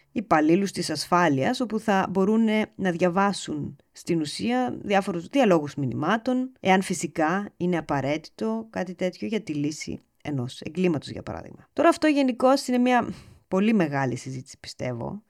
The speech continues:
Το αν είναι καλό ή όχι οι αρχές ενός κράτους να μπορούν να έχουν πρόσβαση σε τέτοιου είδους πληροφορίες, αν και δεν είμαι αρμόδια να το κρίνω, έχω φυσικά μια προσωπική άποψη.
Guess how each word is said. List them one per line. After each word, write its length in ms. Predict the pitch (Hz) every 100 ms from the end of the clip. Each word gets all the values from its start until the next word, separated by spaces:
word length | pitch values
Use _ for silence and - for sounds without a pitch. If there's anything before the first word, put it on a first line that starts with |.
| _
Το 100 | -
αν 180 | 185 190
είναι 540 | 196 196 196 185 170 160
καλό 720 | 175 170 190 180 170 160 - _ _ _
ή 180 | - 175
όχι 420 | 175 185 - 175
οι 80 | 160
αρχές 320 | 160 175 175
ενός 220 | 165 165
κράτους 280 | - 160 156
να 60 | 170
μπορούν 240 | 156 165
να 80 | 165
έχουν 240 | 165 170
πρόσβαση 420 | 147 165 165 151 -
σε 120 | 143
τέτοιου 340 | 156 156 -
είδους 200 | 151 151
πληροφορίες, 1080 | - 147 139 - 143 160 196 233 226 - - _ - - - - - - - - - _ _ _ _ _ _ _ _ _ - -
αν 180 | 139
και 120 | 240 233
δεν 180 | 233
είμαι 160 | 214 180
αρμόδια 640 | 160 156 156 156 143 147
να 140 | 139 139
το 140 | 139 -
κρίνω, 420 | 170 170 156 202
έχω 140 | 254
φυσικά 420 | 220 208 170 202
μια 140 | 190 156
προσωπική 580 | 151 143 143 139 160 143
άποψη. 520 | 135 123 - 170